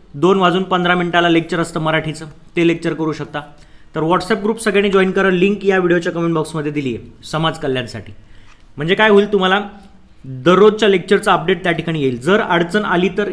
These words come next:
हा WhatsApp नंबर दिला, याच्यावर समाज कल्याण ग्रुप असं मेसेज करा. मग मराठीमध्ये अशा पद्धतीने तुम्ही तयारी करू शकता. मराठीच्या नंतर तुमचा दुसरा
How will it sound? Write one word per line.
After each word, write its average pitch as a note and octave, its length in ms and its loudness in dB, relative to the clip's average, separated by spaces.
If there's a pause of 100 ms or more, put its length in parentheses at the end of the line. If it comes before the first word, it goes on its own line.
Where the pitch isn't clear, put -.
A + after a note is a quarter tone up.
(120)
हा F3 180 -4
WhatsApp E3+ 420 -2
नंबर F#3 240 0
दिला, F#3 180 0
याच्यावर E3+ 260 -2
समाज F3 360 -4
कल्याण E3+ 300 0
ग्रुप D3+ 240 -4
असं C#3 160 -6
मेसेज B2 280 -12
करा. A2 180 -16 (880)
मग F3 140 0
मराठीमध्ये G#3+ 880 4
अशा F3 240 2
पद्धतीने F3+ 520 0
तुम्ही F#3 320 -2 (1200)
तयारी F3 240 2
करू F3 180 0
शकता. D3 280 -4
मराठीच्या A3+ 540 4
नंतर A3+ 280 2
तुमचा A3 300 0
दुसरा G#3+ 380 2